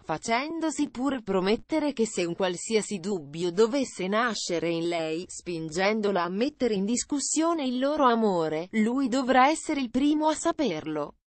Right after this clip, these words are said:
Al momento la loro storia prosegue senza nessun intoppo e, dopo aver raccontato del suo sogno ed essersi sfogata, Cecilia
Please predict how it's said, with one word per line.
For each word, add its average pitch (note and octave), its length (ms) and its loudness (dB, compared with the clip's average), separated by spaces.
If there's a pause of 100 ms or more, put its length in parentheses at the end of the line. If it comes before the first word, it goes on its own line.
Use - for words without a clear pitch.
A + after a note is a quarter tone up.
(400)
Al G3 220 2
momento A3 560 2
la G#3 100 4
loro A#3+ 320 2
storia A3+ 560 2
prosegue F#3+ 680 2
senza A#3+ 500 0
nessun G#3+ 400 0
intoppo G3 680 0
e, F3 300 0
dopo F#3+ 340 0
aver F3 240 2
raccontato F#3+ 840 0
del F3 220 -4
suo G3 200 -6
sogno A#3+ 440 4
ed G#3 160 2
essersi G3+ 560 -2
sfogata, E3 880 -4
Cecilia E3+ 880 -6